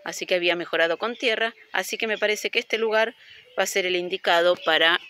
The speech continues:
em, toda esta zona para poner la papa del aire, porque voy a tratar de ir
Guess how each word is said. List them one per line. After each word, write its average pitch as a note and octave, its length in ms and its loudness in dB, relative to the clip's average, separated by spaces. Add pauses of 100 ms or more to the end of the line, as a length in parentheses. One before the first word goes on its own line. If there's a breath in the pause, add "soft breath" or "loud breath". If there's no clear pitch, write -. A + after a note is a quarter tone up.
em, C3 680 -2 (840 loud breath)
toda E3+ 180 2
esta D#3+ 180 -2
zona D#3 320 0 (400 loud breath)
para E3 180 2
poner E3+ 380 2
la D#3 140 0
papa D#3+ 260 2
del G#3+ 160 4
aire, A3 300 4
porque E3 280 0
voy E3 100 4
a E3 80 4
tratar F3+ 340 2
de F3+ 120 4
ir F#3 220 2